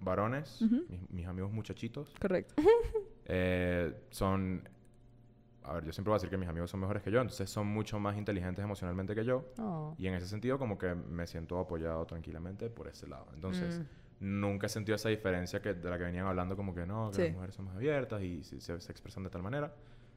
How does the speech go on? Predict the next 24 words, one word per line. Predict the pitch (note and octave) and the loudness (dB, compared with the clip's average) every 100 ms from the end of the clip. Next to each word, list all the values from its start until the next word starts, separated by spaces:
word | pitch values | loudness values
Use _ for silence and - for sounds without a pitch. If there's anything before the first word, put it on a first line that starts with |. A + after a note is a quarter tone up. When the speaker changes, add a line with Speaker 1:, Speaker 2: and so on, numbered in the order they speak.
| - - | -16 -4
Speaker 1:
Mis | F2+ | 0
amigos | F#2 G2 G2+ | 2 6 6
son | G#2+ G#2+ | 4 0
bastante | G#2 G#2+ G2 G#2 G2+ | 0 -2 0 2 2
inteligentes | F#2+ F2 E2+ F#2 | 0 -4 -4 -6
emocionalmente | F#2 - F#2+ C#3+ D3+ - | -6 -6 -4 -2 -2 -2
y | D#2+ | -4
eso | - D#2+ | -8 -4
lo | |
agradezco | E2+ D2+ - | -4 -4 -6
un | D2+ | -10
montón. | D#2 - - | -8 -12 -6
Speaker 2:
God | |
Speaker 1:
Entonces, | - F3+ E3+ F#3 | 4 8 10 10
Speaker 2:
bless. | D#3+ - - - - - - | 6 4 -12 -20 -20 -20 -2
Speaker 1:
yo | G#2 B2 | 6 8
no | B2 | 8
he | |
tenido | B2 A#2+ A#2+ | 6 4 4
esa | A#2 B2 | 4 4
diferencia | A2+ F#2 F#2 G2 G2+ | 4 2 0 -2 -2
tan, | G#2 G2 F#2 | 0 0 0
tan | - G2+ G#2 | 0 2 2
marcada. | G2+ F#2 F2+ - E2 D2+ | 2 0 0 0 0 -2